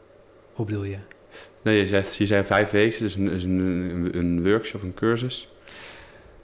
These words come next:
Speaker 1: Ja, de meeste mensen willen altijd graag dat het lekker gaat in hun leven.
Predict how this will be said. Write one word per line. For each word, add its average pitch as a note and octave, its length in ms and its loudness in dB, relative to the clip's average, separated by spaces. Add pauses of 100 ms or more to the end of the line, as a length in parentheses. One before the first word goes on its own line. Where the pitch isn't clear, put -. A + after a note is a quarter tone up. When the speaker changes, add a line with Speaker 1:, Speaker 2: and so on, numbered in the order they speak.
(500)
Speaker 1:
Ja, A2+ 240 2
de A2 80 0
meeste C#3+ 300 0
mensen B2+ 300 0
willen A2+ 140 2
altijd G#2 240 -4
graag A2 240 -4
dat A2 120 -2
het F#2+ 80 -6
lekker A2+ 220 -2
gaat F#2+ 240 -8
in G2+ 80 -6
hun G2 120 -6
leven. F#2+ 440 -8